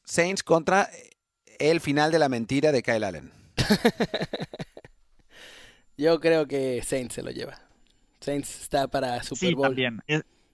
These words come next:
Speaker 3: esta es la clase de partidos que New Orleans, porque aparte con una victoria tienen casi,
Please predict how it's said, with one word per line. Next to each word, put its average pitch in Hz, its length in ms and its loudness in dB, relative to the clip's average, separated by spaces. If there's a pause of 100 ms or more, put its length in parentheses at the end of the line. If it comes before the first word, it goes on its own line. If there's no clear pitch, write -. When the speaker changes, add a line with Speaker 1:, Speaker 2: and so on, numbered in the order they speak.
(760)
Speaker 3:
esta 190 300 0
es 165 200 -6
la 131 180 -2
clase 151 300 -2
de 139 80 -4
partidos 135 460 -6
que 127 140 -10
New 120 180 -2
Orleans, 151 300 -2
porque 170 200 -4
aparte 269 480 -2
con 165 140 0
una 262 160 0
victoria 190 640 -2 (220)
tienen 196 360 -4 (260)
casi, 220 840 0